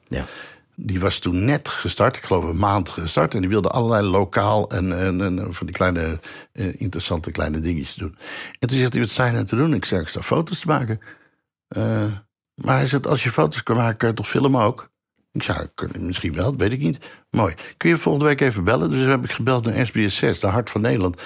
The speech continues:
Speaker 2: Ja, dat is ook, eh, driehonderd jaar geleden. En toen kreeg ik meteen de opdracht: "Eh, kun je fi-, kun je filmen?" Ik zei: "Ja, tuurlijk kan ik
Speaker 1: Maar
Speaker 2: filmen."
Speaker 1: had je daar ook apparatuur voor in die
Speaker 2: Nee,
Speaker 1: tijd?
Speaker 2: helemaal niet. Helemaal
Speaker 1: Nee.
Speaker 2: niet. Ik had vroeger zo'n Super acht, eh, camera.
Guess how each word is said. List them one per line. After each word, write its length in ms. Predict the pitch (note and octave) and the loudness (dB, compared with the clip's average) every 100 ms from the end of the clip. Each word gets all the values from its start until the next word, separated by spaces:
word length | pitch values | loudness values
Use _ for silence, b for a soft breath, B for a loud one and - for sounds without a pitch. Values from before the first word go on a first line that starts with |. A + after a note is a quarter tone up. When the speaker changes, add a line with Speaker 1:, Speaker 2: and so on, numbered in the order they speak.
| B | B
Speaker 2:
Ja, 200 | - C#2 | -6 -4
dat 200 | E2 D#2+ | -2 -4
is 120 | D2+ | -2
ook, 180 | G2+ G#2 | -2 0
eh, 80 | D#2 | -4
driehonderd 460 | D#2 F2+ D#2+ D#2+ D2+ | 0 0 0 -2 -2
jaar 160 | D#2+ | -2
geleden. 360 | D#2+ D#2+ F#2 - B B B B B B B _ | 0 0 -2 -4 B B B B B B B _
En 180 | E3+ E3 | 0 2
toen 260 | D#3+ D3 | 2 2
kreeg 260 | C3+ C#3 A#2+ | 2 2 2
ik 100 | B2 | 2
meteen 380 | B2+ - F#3 D#3+ | 0 2 2 4
de 80 | B2 | 2
opdracht: 340 | D3+ G#2 - | 2 0 0
"Eh, 100 | C#3 | -2
kun 140 | - A#3+ | 2 4
je 100 | G3 | 4
fi-, 300 | - - - | 4 0 0
kun 120 | G3 | 2
je 80 | F#3 | 2
filmen?" 460 | - G3+ F2 C3 E3+ _ _ _ _ - | 4 4 2 0 -6 _ _ _ _ -14
Ik 80 | |
zei: 180 | - - | -6 -4
"Ja, 180 | F2 - _ _ - | -4 -6 _ _ -8
tuurlijk 260 | - G#2 G2 | -2 0 0
kan 80 | F#2 | 0
ik 60 | D#2+ | 0
Speaker 1:
Maar 80 | |
Speaker 2:
filmen." 200 | G2 G#2 | 2 4
Speaker 1:
had 80 | G#2 | 4
je 80 | A2 | 4
daar 160 | G#2 G#2 | 4 4
ook 120 | G#2 | 4
apparatuur 460 | G2 G#2+ G2 C#2+ | 2 0 0 -2
voor 180 | A1+ G#1 | -2 -6
in 80 | - | -4
die 80 | - | 0
Speaker 2:
Nee, 100 | E2 | 2
Speaker 1:
tijd? 120 | - | 2
Speaker 2:
helemaal 240 | - - | 0 0
niet. 360 | A2 B2 - - | 0 0 -4 -10
Helemaal 260 | - G2 F2 | -4 -2 0
Speaker 1:
Nee. 100 | G#2 | 0
Speaker 2:
niet. 80 | - | 0
Ik 80 | |
had 140 | F2 E2 | -2 -2
vroeger 320 | F2+ E2 D#2+ | -2 -2 -2
zo'n 160 | E2 D#2+ | -2 -2
Super 360 | - G#2 E2+ | -2 -2 -2
acht, 340 | - A2 - C3+ | 0 -2 -2 -2
eh, 80 | G#2+ | -2
camera. 560 | - G#2 G2+ G#2+ A#2 | 0 0 2 0 0